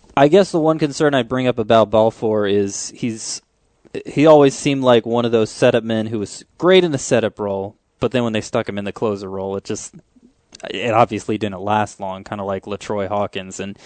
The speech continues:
you know, I don't know that that'll be the case. I, I feel like a lot of that might just be small sample size. Uh, but obviously the A's have a lot of fallback options, and, and so that would still put him kind of at the end of the closer pool for me. But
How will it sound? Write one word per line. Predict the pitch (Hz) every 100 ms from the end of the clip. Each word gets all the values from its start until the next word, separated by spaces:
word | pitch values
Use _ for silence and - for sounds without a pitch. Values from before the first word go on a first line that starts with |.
| - -
you |
know, | 147
I | 151
don't | 143 120
know | 107
that | 92
that'll | 104 95
be | 92 95
the | 92
case. | - 101 92
I, | 104 101
I | 101
feel | 104 113 104
like | 98 101
a |
lot | 101 101 98
of |
that | 98 98
might | 101 95
just | 101 -
be | 110 101 - - - - - - -
small | - 120 107
sample | - 117 113 104
size. | - 104 98 95 - - _ _ _ -
Uh, | 107 101
but | 113
obviously | 117 120 120 131
the | 107
A's | 107 98
have | 110
a | 104
lot | 110 113
of | 110
fallback | - 110 110 101 95 -
options, | 101 95 - 101 98 -
and, | 98 101
and | 120 110
so | - 131
that | 120 131
would | 117 110
still | - 120
put | - 120
him | 107 107
kind | - 113
of | 107
at | -
the | 101
end | 117 110 107
of | 98
the | 117
closer | - 107 98 98
pool | - 117 101 98 - - - - - - _
for | - 120
me. | 113 120 104 95
But | 120 143 135 104 -